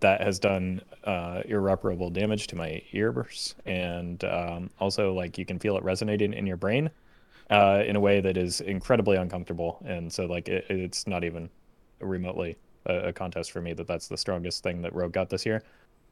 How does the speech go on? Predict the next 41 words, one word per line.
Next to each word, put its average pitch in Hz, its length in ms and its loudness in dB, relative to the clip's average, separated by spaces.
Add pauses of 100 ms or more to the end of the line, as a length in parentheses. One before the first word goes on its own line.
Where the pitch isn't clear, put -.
(120)
Um, 113 420 10
if 117 100 6
I 131 60 12
had 139 80 12
to 131 60 6
choose 127 200 8
between 113 680 6
Swordfish 110 560 4
and 95 300 2
Sinstone 98 400 0
Graveyard, 107 500 2 (1300)
my 127 500 10
initial 147 320 12
inclination 110 520 6
was 98 280 4
with 95 200 2
Meowth, 95 380 0
and 92 140 4
that, 87 160 -2
like, 85 300 0 (420)
the 104 280 0
longevity 101 640 6
of 101 80 2
Swordfish 101 440 4
and 98 80 0
the 92 40 -4
fact 92 200 -2
that 92 100 2
it - 60 -10
popped 92 180 2
back 87 180 0
up 85 180 0
recently, 98 460 2
as 85 180 -2
well 87 240 2
as, 85 240 -2
like, 85 180 -2
started 80 360 -2
off 87 160 0
so 110 160 4
strong, 107 420 4